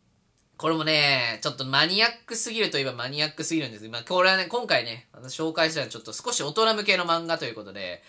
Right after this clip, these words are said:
あの、卑怯者の島という漫画なんですよ。で、これがですね、まあ、ちょ-、ちょっと政治色が強いんですけど、小林義則さんっていう風な、まあ、今エーケービーおじさん、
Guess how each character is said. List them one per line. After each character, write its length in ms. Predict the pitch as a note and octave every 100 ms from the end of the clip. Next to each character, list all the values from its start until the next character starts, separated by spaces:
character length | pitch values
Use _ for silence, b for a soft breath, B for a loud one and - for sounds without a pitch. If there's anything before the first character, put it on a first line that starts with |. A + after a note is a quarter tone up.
| B B B -
あ 160 | A2
の、 640 | A2 A2 G#2+ G#2 G#2 G#2 - _ _ _ _ _ _ _ _ _ _ _ _ _ -
卑 280 | - -
怯 180 | D#4 D#4+
者 260 | C#4+ C4 B3
の 120 | G#3
島 320 | - F#3+ E3
と 120 | E3
い 100 | A#2
う 60 | G2
漫 180 | G2 G2
画 80 | G2
な 80 |
ん 40 | F#2+
で 40 |
す 100 | F2+
よ。 100 | F2+ - _ _ -
で、 80 |
こ 120 | C3 E3+
れ 80 |
が 80 | G#3+
で 100 | D#3+
す 140 | B2+ A2
ね、 320 | G#2 F#2 - _
ま 80 |
あ、 20 | A2+
ち 80 |
ょ-、 60 | C#3+ _ _
ち 60 | F#3+
ょ 40 |
っ 60 | F#3+
と 80 |
政 380 | A#2 - A3+ A#3
治 100 | A3+
色 280 | A#3 - C3+
が 100 | A2
強 280 | - B2+ B2+
い 40 |
ん 80 | A2+
で 80 | G2
す 100 | -
け 80 | G2
ど、 80 |
小 140 | F#2+ D3+
林 340 | B3+ C#4+ C#4
義 220 | B3 A3+
則 160 | A3+ D3
さ 160 | B2+ G#2
ん 40 |
っ 20 | G2
て 140 | F#2
い 80 | G2+
う 40 |
風 140 | G2+ G2
な、 80 | F2 b b b
ま 80 | E3+
あ、 20 |
今 200 | F#3+ F#3+
エ 40 | C3+
ー 120 | D#3
ケ 120 | E3+
ー 40 | E3
ビ 80 |
ー 80 | D#3+
お 60 | D#3+
じ 80 | C#3
さ 140 | G#2
ん、 140 | F#2+